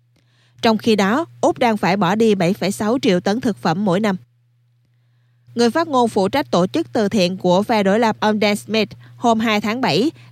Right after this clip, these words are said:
đã đệ trình một dự luật nhằm giải quyết cả hai vấn đề này. Dự luật của nghị sĩ bang Tây Úc này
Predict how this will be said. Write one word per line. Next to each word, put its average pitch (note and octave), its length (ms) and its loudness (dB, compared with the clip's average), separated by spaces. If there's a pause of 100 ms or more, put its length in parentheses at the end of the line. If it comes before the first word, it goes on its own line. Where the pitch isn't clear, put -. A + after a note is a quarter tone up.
đã G3+ 200 0
đệ G#3+ 200 2
trình G3+ 220 0
một F#3+ 240 0
dự F#3 180 0
luật G#3 200 2 (280)
nhằm A3+ 180 0
giải G3 140 4
quyết A#3+ 300 0
cả F#3 120 0
hai G#3 280 -2
vấn G3 200 -2
đề A3+ 160 0
này. F#3 200 2 (1160)
Dự G#3+ 160 2
luật A3 260 4
của F#3+ 180 2
nghị A3 220 0
sĩ F#3+ 240 0
bang G#3+ 200 0
Tây G3 140 -2
Úc B3 240 -2
này G#3 260 2